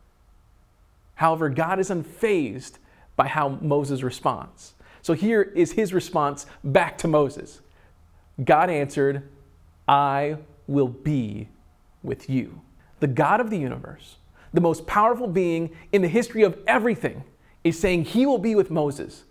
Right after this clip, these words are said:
but that wasn't enough. Three times, three more times, Moses tells God how he isn't qualified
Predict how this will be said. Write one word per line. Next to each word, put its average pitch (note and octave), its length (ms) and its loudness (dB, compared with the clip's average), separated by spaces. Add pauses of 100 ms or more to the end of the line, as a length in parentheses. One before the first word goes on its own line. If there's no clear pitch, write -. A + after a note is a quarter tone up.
(240)
but C#3 140 -2
that E3 200 0
wasn't D#3 280 -2
enough. B2 240 -6 (560)
Three E3+ 420 0
times, - 580 -14 (240)
three A#3 720 0
more F#3+ 380 4
times, D#3 580 -4 (140)
Moses G3+ 460 2
tells F3+ 440 0
God C3+ 400 0 (460)
how E3 400 0
he A3+ 240 2
isn't G3+ 180 0
qualified E3+ 720 2